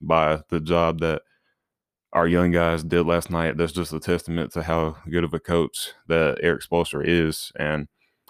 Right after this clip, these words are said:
how good of an org-, organization we are, um, how good we are at finding gems in the draft, whether it be, um,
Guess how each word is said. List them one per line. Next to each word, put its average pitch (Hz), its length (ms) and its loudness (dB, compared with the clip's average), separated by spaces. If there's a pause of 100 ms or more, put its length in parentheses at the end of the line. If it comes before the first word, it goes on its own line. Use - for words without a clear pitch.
(360)
how 95 100 2
good 87 140 4
of 80 100 0
an 80 120 0
org-, 82 360 2 (100)
organization 87 640 2
we 82 120 0
are, 85 420 0 (120)
um, 76 320 -6
how 82 140 0
good 85 220 2
we 87 140 6
are 85 180 4
at 76 100 0
finding 85 380 2 (1120)
gems 90 400 2
in 87 100 2
the 78 80 -2
draft, 85 600 0
whether 82 320 2
it 76 100 -4
be, 85 300 0
um, 76 420 -4